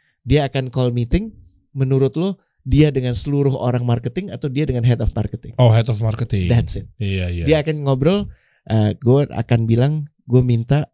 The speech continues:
Speaker 1: lo coba overview apa yang sudah dilakukan selama ini,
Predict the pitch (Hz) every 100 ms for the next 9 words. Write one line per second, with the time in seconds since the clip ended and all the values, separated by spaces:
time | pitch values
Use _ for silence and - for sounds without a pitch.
0 | _ 113 120 139 127 110 104 104 107 107
1 | 107 151 104 - 113 107 113 107 - 110
2 | 101 107 107 104 110 104 82 104 139 180